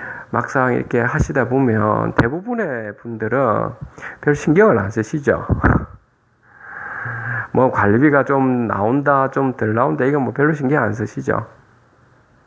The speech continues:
시끄러운 거 싫다라는 식으로만 나가고 이러죠. 그렇게 되면, 나중에 되면 그 집합금을 모두가 다 죽는데, 그렇죠? 어,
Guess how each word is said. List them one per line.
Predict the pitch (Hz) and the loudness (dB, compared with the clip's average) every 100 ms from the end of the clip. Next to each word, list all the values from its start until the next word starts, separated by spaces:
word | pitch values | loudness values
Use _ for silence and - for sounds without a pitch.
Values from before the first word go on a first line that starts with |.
| _ _ - - - | _ _ -18 -18 -16
시끄러운 | - 139 190 202 147 | -10 0 4 4 2
거 | |
싫다라는 | - 160 - 160 123 113 | -2 -4 -2 -2 0 -2
식으로만 | 113 120 117 113 123 120 | -6 -8 -4 -2 -2 -2
나가고 | 110 117 113 | -4 -4 -4
이러죠. | 117 113 117 117 - - _ - - - - - | -6 -6 -6 -8 -10 -20 _ -20 -20 -20 -18 -2
그렇게 | 135 127 | 0 2
되면, | 123 120 113 110 113 | 4 4 4 4 2
나중에 | 117 98 127 135 | 0 2 4 4
되면 | 120 113 107 - 57 57 131 - - - - - - - - - - | 4 4 2 2 0 -2 -4 -8 -12 -16 -20 -20 -20 -20 -20 -14 -4
그 | 117 110 | 0 0
집합금을 | - - 135 120 113 | 0 -2 -2 0 0
모두가 | 107 143 151 - 104 110 117 | 2 0 0 -2 -2 -2 -2
다 | - 113 | -2 -2
죽는데, | - 120 117 139 117 | -2 0 2 2 2
그렇죠? | 107 110 - 107 104 151 180 - - _ | 0 -2 -2 -2 0 0 -2 -10 -20 _
어, | 143 | -8